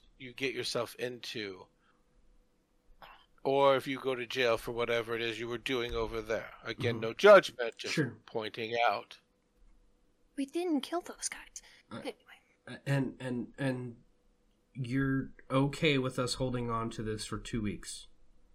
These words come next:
Speaker 1: No, it's
Speaker 2: Oh.
Speaker 1: irreplaceable.
Speaker 2: No,
Speaker 1: However
Speaker 2: holding on for two weeks. For two weeks.
Speaker 1: I'm not okay with it.
Speaker 2: Okay.
Speaker 1: However, it's irreplaceable.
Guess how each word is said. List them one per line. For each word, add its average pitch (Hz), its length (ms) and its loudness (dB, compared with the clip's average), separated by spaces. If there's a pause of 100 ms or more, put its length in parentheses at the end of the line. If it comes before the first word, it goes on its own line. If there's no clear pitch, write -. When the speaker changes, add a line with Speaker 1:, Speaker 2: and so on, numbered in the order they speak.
(340)
Speaker 1:
No, 165 240 4 (380)
it's 117 180 -6
Speaker 2:
Oh. 135 40 4
Speaker 1:
irreplaceable. 123 680 -2 (340)
Speaker 2:
No, 147 160 4
Speaker 1:
However 107 320 2
Speaker 2:
holding 156 300 4
on 151 180 -2
for 160 100 2
two 175 180 4
weeks. - 460 0
For - 80 -12
two 139 160 -6
weeks. - 380 -14 (2250)
Speaker 1:
I'm 156 280 8
not 185 280 10
okay 110 380 0 (100)
with - 180 -20
it. - 180 -20 (240)
Speaker 2:
Okay. - 80 -6
Speaker 1:
However, 117 680 0 (2750)
it's - 240 -4
irreplaceable. 131 840 0